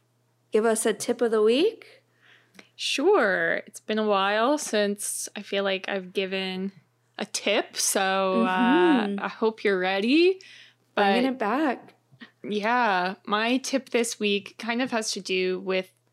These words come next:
Speaker 2: the main theme of this episode, but it is to keep your LinkedIn and your resume up to date. And what I mean
Speaker 1: Mm-hmm.
Speaker 2: by that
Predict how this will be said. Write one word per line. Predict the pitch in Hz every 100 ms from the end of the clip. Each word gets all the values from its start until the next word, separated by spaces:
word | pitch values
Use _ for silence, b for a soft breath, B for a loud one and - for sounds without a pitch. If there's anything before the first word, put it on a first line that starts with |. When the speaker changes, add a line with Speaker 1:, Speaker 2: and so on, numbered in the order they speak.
| -
Speaker 2:
the | 190 190
main | 190 185 185 185 190
theme | 196 - 196 190 185 180 -
of | 180 -
this | 175 - -
episode, | 180 233 - 254 254 277 269 B B B B B _ _ _ _ -
but | 214 208 - -
it | 208 196 -
is | 208 214 208 214 202 -
to | - 226
keep | - - 226 -
your | 247 240
LinkedIn | 202 185 202 196 190 185 185 240 277
and | 202 202
your | 196 185
resume | 175 185 185 220 233 247 269 277 _ _ _ _ -
up | 196 -
to | -
date. | 170 - - - - - B B B
And | 196
what | 196 196
I |
mean | 190 185 185
Speaker 1:
Mm-hmm. |
Speaker 2:
by | 190 196
that | 185 185 -